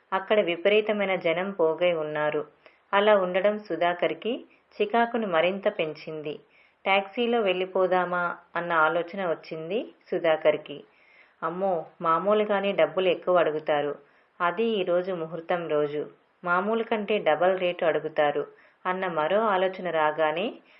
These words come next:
టాక్సీలో వెళదామన్న ఆలోచన చచ్చిపోయింది. ఈలోపు బస్సు వచ్చింది. వెంటనే పోటీపడి ఒకరినొకరు తోసుకుంటూ జనం పరిగెత్తారు.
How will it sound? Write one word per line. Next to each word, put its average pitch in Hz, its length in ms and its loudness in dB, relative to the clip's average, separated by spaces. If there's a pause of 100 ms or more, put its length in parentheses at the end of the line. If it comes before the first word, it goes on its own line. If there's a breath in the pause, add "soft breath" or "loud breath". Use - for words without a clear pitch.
(180 soft breath)
టాక్సీలో 220 520 2
వెళదామన్న 175 580 0
ఆలోచన 165 680 -2 (360)
చచ్చిపోయింది. 151 800 -4 (480 soft breath)
ఈలోపు 233 400 2
బస్సు 170 340 2
వచ్చింది. 151 580 -2 (300)
వెంటనే 220 680 0 (460 soft breath)
పోటీపడి 214 760 0 (180)
ఒకరినొకరు 202 600 0
తోసుకుంటూ 165 840 0 (360 loud breath)
జనం 180 320 0
పరిగెత్తారు. 156 800 0